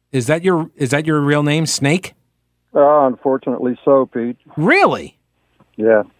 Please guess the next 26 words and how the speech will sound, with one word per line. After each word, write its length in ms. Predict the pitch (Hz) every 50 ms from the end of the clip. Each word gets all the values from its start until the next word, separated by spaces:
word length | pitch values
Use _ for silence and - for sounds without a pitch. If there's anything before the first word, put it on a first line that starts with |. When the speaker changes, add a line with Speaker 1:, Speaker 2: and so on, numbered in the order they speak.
| _ _ _ _ _ _ _ _ _ _ _ _ _ _ _ _ -
Speaker 1:
There's 200 | 170 185 180 214
only 200 | 277 311 302 254
one 220 | 208 240 254 254
other 240 | 262 254 220 233 202
person 440 | - - 233 240 240 - - 220 208
I've 160 | 196 190 175
ever 260 | 202 214 190 196 170
heard 200 | 170 196 196 190
of 160 | 185 170 151
named 380 | 160 165 175 180 180 175 175 143
Snake. 560 | - - - 196 233 254 196 123 - - _ _ _ _ _ _ _ _ -
He 100 | 151 165
lives 140 | 180 170 156
in 100 | 165 147
Springfield. 800 | - - - 156 185 208 226 226 - - 151 120 82 69 - _ _ _ _ _ _ _ _ _ _ _ _ _ - - - - _ _ _ _ _ _ _ _ _ _ _ _ _ _ _ _ -
Speaker 2:
All 240 | 143 139 139 139 139
right. 240 | 143 143 156 151 147
What 160 | 156 170 165
about 260 | 160 147 156 147 -
the 80 | - 123
guy 220 | 117 143 147 143
in 80 | 143 135
the 40 | 123
Jimmy 280 | 110 143 151 143 131
Buffett 320 | 110 120 143 151 - 123 - -
song? 260 | 120 107 104 98 92